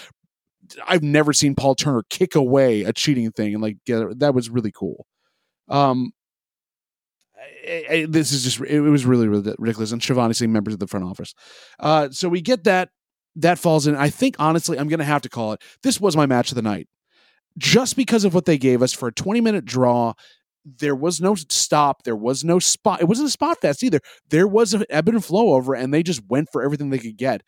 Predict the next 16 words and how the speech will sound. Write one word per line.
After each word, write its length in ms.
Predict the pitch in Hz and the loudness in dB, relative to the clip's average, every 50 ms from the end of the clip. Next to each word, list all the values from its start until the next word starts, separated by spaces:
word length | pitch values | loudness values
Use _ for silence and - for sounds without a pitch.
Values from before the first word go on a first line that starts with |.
| _ _ _ _ _ | _ _ _ _ _
So 220 | - - 165 143 - - - | -2 0 0 0 -2 -4 -4
overall, 460 | - 175 185 175 165 160 170 165 139 127 | -2 -2 0 2 4 4 4 4 4 2
it 100 | 123 131 | 0 -2
really 200 | 143 165 160 139 | 0 0 0 0
just 160 | 139 139 - | -2 -4 -4
in, 260 | - 165 151 147 123 - _ _ _ | -4 -4 -6 -6 -8 -12 _ _ _
in, 160 | 165 160 160 170 - _ _ _ _ _ _ _ _ | -4 -4 -4 -4 -8 _ _ _ _ _ _ _ _
in, 200 | - 233 247 226 - - - - - - | -6 -6 -6 -6 -4 -2 -2 -2 -2 -2
uh, 300 | - 196 202 202 202 196 143 | -2 0 2 2 2 0 0
I'm 140 | 170 165 | -2 -4
trying 160 | 143 - 170 170 | -4 -6 -6 -4
to 20 | |
think 80 | 156 147 | -4 -2
of 40 | 131 | -2
the 40 | 113 | -2
word. 140 | 107 104 | -4 -4